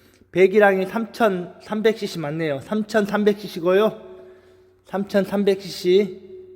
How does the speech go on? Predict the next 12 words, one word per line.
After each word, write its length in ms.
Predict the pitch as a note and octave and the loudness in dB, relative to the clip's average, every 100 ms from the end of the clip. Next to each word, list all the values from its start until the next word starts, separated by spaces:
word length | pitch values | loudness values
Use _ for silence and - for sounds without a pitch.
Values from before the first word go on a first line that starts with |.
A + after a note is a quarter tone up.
| - _ _ _ _ _ _ _ _ _ | -20 _ _ _ _ _ _ _ _ _
그리고 180 | - D3 | -8 -6
칠 240 | D3 - B3+ | -4 -2 0
인승 280 | B3+ A3 | 0 0
차량입니다. 600 | G#3 G3 F3+ E3 D#3 D#3+ G#3 | -2 0 0 0 0 2 2
아, 440 | F#3 - - - - _ _ _ _ _ _ | 0 -12 -18 -20 -20 _ _ _ _ _ _
뒷좌석이 840 | - F#3 G#3+ F#3+ F#3 E3+ D#3 - - - | -14 -2 0 0 0 0 0 -2 -12 -10
엄청 400 | D3+ D#3 G#3 F3 | -8 -4 -2 0
넓게 300 | D#3+ D#3+ F3 | 0 -2 -6
활용할, 440 | D#3+ F3+ E3+ D#3+ - - | -2 -2 -2 -4 -8 -10
활용할 300 | - F#3 E3+ | -2 0 0
수 120 | D#3 C3+ | -4 -12
있습니다. 460 | - C3+ B2 A2+ | -16 -14 -12 -14